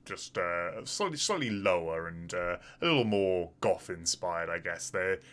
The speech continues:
there is the ever so slight hint of goth to this, although not, not in as extreme a way as something like last year's Ruins of Beverest album.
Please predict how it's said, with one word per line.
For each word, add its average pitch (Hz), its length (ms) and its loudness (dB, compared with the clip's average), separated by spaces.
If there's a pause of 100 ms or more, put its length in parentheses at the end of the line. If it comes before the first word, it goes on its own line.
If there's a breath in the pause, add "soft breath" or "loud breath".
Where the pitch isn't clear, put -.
(120 loud breath)
there 110 160 4
is 92 160 0
the 101 260 -2
ever 85 160 -4
so 92 180 -4
slight 87 360 -2
hint 92 340 -12
of 85 200 -10
goth 92 300 -4
to 101 80 -14
this, 90 260 -6
although 87 380 -4 (580 loud breath)
not, 139 280 8
not 107 220 4
in 92 220 -4
as 87 180 -6
extreme 92 440 -2
a 87 60 -6
way 85 220 -2
as 82 120 -4
something 87 280 -8
like 85 220 -4 (360)
last 92 320 -4
year's 87 240 -10
Ruins 85 280 -10
of 85 80 -12
Beverest 85 500 -4
album. 87 380 -8